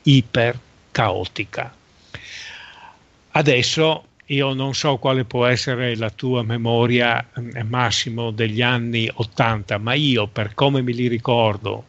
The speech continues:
per i viaggi che facevo a quel tempo nei posti dove sono stato, io posso dire che noi, dal nostro punto di vista, qui in Europa, e ti dico tutti i paesi che ho visitato a quel tempo, non c'era minimamente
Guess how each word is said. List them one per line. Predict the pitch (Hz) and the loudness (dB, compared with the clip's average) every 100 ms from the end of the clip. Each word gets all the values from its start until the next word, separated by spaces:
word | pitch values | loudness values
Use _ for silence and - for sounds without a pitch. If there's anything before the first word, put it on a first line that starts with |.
| _ _ - - _ | _ _ -20 -20 _
per | - 120 | 0 2
i | 123 | 2
viaggi | 117 160 165 143 | 4 4 4 0
che | 131 120 | -4 -6
facevo | 127 - 147 131 127 113 | -6 -4 -2 0 0 -2
a | |
quel | 104 131 113 | -2 -6 -4
tempo | - 143 127 107 113 107 | 0 0 0 -6 -8 -8
nei | 110 | -8
posti | 110 135 135 110 117 | -6 -2 -2 -2 -6
dove | 120 110 | -4 -4
sono | - 120 139 | -6 -6 -8
stato, | - 110 98 - 110 - - - - _ | -4 -2 -2 -4 -8 -8 -20 -20 -20 _
io | 220 117 | 2 2
posso | 143 120 | 0 -2
dire | 170 151 165 113 | -2 -2 -2 -2
che | 156 | -4
noi, | 131 185 127 117 | 0 -2 -2 -4
dal | 117 | -4
nostro | 113 123 120 | -4 -6 -6
punto | 107 120 113 | -4 -6 -4
di | 107 | -2
vista, | 107 175 185 107 | 0 0 0 -4
qui | - 139 139 104 95 - - | 0 2 4 2 -4 -18 -10
in | - 120 | -2 0
Europa, | 120 113 127 185 - 104 - | 2 4 6 4 2 -2 -2
e | 104 | -10
ti | - | -6
dico | 120 120 | -6 -6
tutti | 107 151 147 | -10 -6 -6
i | |
paesi | 110 113 123 110 107 98 - - - _ | -2 0 2 0 -2 -6 -10 -16 -16 _
che | 123 | 0
ho | 117 | 2
visitato | 117 113 117 147 135 120 110 | 2 0 0 0 0 0 -4
a | - - | -4 -2
quel | 175 147 | -4 -2
tempo, | 110 113 143 | -2 -2 -6
non | 120 120 | -6 -8
c'era | 113 160 120 | -2 0 0
minimamente | 117 117 120 117 120 156 160 117 107 | -2 -2 -2 0 0 2 0 0 -4